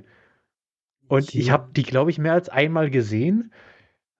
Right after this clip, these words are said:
Speaker 1: Und das ist aber auch so zehn Jahre her und ich glaub, ich will mir die auch alle nicht mehr angucken, weil in meinem Kopf ist das irgendwie so eine,
Speaker 2: <laughs>
Speaker 1: so eine unbeschwerte Zeit, die ich damals hatte, wo ich mir diese Filme angeguckt hab, ne?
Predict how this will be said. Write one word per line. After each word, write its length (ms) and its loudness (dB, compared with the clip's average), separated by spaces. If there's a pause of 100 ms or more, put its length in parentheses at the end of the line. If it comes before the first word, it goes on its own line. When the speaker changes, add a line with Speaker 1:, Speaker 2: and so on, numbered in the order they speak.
(300)
Speaker 1:
Und 140 0
das 100 2
ist 100 -2
aber 180 2
auch 100 0
so 160 -10
zehn 460 -2
Jahre 300 0
her 380 0
und 120 -8
ich 140 -10
glaub, 180 2
ich 140 -8
will 120 2
mir 100 2
die 120 0
auch 100 -4
alle 220 -2
nicht 160 -6
mehr 160 -2
angucken, 420 -6
weil 160 2
in 80 0
meinem 160 0
Kopf 260 0
ist 140 -2
das 140 0
irgendwie 260 0
so 140 0
eine, 340 0
Speaker 2:
<laughs> 1300 -20
Speaker 1:
so 80 0
eine 100 2
unbeschwerte 600 0
Zeit, 360 0
die 60 -4
ich 100 -2
damals 380 0
hatte, 260 0
wo 80 0
ich 120 -2
mir 40 0
diese 200 -2
Filme 320 0
angeguckt 500 -2
hab, 240 0
ne? 80 0